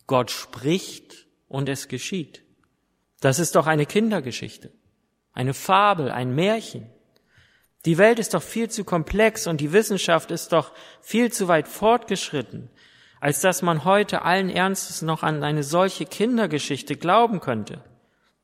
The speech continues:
Dahinter steckt doch mystisch, mystisches Denken einer mythologischen Weltsicht.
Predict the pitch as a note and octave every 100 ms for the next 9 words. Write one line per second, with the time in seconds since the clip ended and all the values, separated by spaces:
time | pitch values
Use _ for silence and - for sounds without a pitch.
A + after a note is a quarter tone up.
0 | _ - C#3+ A3+ G#3 E3+ - F#3+ F#3+ E3
1 | C#3 E3 A3+ A3+ G#3+ - F3+ - E3+ D3+
2 | G#3 B3+ - A3 G3 - G3 G#3+ A#3 F3+
3 | - D#3+ D#3+ D#3 - - - D3+ F3+ F3
4 | G#3 A3+ G#3+ G3 F3+ F3 G#3+ A3+ - G#2+
5 | - -